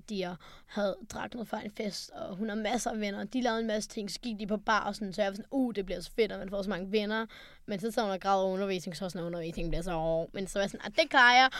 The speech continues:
fordi jeg kommer til at have så mange venner, så mange fester over det hele." Og så tror jeg, jeg forestiller mig, det var,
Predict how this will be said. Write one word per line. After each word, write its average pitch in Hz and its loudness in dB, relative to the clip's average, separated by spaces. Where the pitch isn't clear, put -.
fordi 262 8
jeg 247 10
kommer 247 2
til 240 2
at 233 10
have 226 6
så 233 -6
mange 220 -2
venner, 220 2
så 240 -4
mange 220 -2
fester - -6
over 196 -2
det 190 -6
hele." 196 -6
Og 233 2
så 269 0
tror 240 0
jeg, 214 4
jeg 214 4
forestiller 226 0
mig, 208 -6
det 208 0
var, 202 0